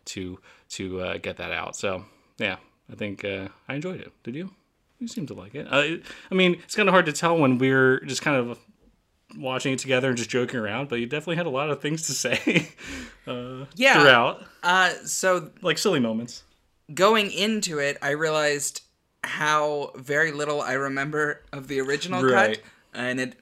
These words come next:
Speaker 2: I hadn't seen it since I saw it in theaters and said, "I don't care for this." Uh, so it's, actually, I don't even think I saw that one in theaters. But anyway.
Speaker 1: Fair enough. Doesn't matter. <laughs>
Speaker 2: Um,
Speaker 1: Moving
Speaker 2: yeah,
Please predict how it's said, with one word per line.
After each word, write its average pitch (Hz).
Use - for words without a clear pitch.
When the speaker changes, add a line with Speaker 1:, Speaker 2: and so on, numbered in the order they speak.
Speaker 2:
I 135
hadn't 147
seen 156
it -
since 139
I 147
saw 139
it 117
in 135
theaters 135
and 120
said, 120
"I 147
don't 180
care 196
for 139
this." 110
Uh, 127
so 139
it's, 135
actually, 135
I 131
don't 131
even 123
think 123
I 120
saw 123
that 120
one 110
in 120
theaters. 117
But 139
anyway. 151
Speaker 1:
Fair 107
enough. -
Doesn't 127
matter. -
<laughs> -
Speaker 2:
Um, 139
Speaker 1:
Moving 131
Speaker 2:
yeah, 135